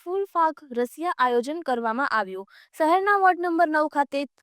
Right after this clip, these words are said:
ઋણ સ્વીકાર કાર્યક્રમ તથા હોળીના રસિયાનું આયોજન કરવામાં આવ્યું હતું, જેમાં વલ્લભકુંડ પરિવાર પણ ઉપસ્થિત રહ્યું હતું.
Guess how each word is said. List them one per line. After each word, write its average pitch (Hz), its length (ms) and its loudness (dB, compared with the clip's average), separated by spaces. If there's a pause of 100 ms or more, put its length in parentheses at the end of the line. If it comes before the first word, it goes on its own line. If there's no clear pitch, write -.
(200)
ઋણ 302 240 2
સ્વીકાર 339 420 0
કાર્યક્રમ 285 520 0
તથા 269 240 -2
હોળીના 269 460 0
રસિયાનું 277 540 0
આયોજન 240 360 0
કરવામાં 294 500 -4
આવ્યું 214 280 -2
હતું, 190 240 -6 (300)
જેમાં 254 260 0
વલ્લભકુંડ 330 680 0
પરિવાર 269 400 0
પણ 262 200 -4
ઉપસ્થિત 247 460 -8
રહ્યું 247 320 -2
હતું. 196 280 -10